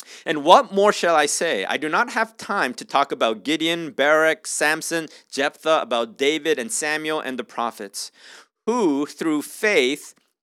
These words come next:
conquered kingdoms, administered justice, and gained what was promised, who shut the mouths of lions, quenched the fury of the flames,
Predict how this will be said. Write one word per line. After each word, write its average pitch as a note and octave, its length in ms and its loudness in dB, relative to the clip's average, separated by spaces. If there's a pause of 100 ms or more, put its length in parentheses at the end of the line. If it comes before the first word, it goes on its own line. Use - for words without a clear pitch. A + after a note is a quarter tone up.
(200)
conquered D3 460 -2
kingdoms, A2+ 680 -8 (300)
administered C3+ 560 -6
justice, - 600 -6 (480)
and B2+ 200 -6
gained G3 280 2
what G#3 120 0
was F3 160 -2
promised, E3 580 -4
who D#3 100 -8
shut G#3+ 300 -2
the G#3+ 60 0
mouths E3+ 420 2
of C3 120 -6
lions, C3+ 460 -2
quenched - 540 -4
the E3+ 100 0
fury F3+ 640 2
of B2 160 -2
the B2+ 80 0
flames, B2 760 -6